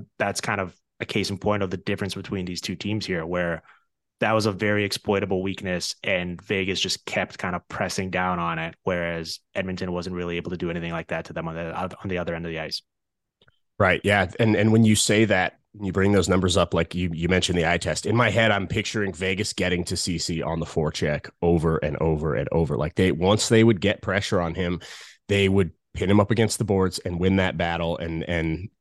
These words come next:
Speaker 2: generally a scoring chance comes shortly after. Um, they, the Golden Knights have done this for both rounds in these playoffs. Um, in terms of, like, Winnipeg, they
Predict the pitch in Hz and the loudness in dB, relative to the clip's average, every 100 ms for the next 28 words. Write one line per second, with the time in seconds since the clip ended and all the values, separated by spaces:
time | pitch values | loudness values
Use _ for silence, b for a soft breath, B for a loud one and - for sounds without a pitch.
0 | _ _ _ _ - 104 113 117 98 90 | _ _ _ _ 0 2 6 6 6 4
1 | 90 90 - _ 92 - 113 98 87 - | 2 0 -4 _ -6 0 4 4 2 0
2 | 85 80 - 85 - 92 78 90 98 101 | -2 -4 -4 -4 -2 -2 0 2 2 0
3 | 82 82 B B B _ _ 87 80 78 | -4 -8 B B B _ _ -4 -2 -4
4 | - b b _ - 135 - - - - | -8 b b _ 4 4 4 -8 -10 2
5 | 117 170 220 220 233 170 123 127 156 156 | 6 6 6 4 4 4 6 8 8 6
6 | - - _ _ _ _ _ _ _ - | 4 -4 _ _ _ _ _ _ _ 2
7 | 139 92 113 151 92 71 65 - 71 67 | 2 6 6 6 0 -4 -8 -8 -8 -8
8 | - 71 64 52 - - 95 85 85 101 | -4 -2 -2 -2 -2 -2 0 0 2 4
9 | 95 110 95 90 98 127 127 120 104 87 | 4 4 2 2 4 6 6 4 4 2
10 | 90 95 98 95 | 2 4 2 0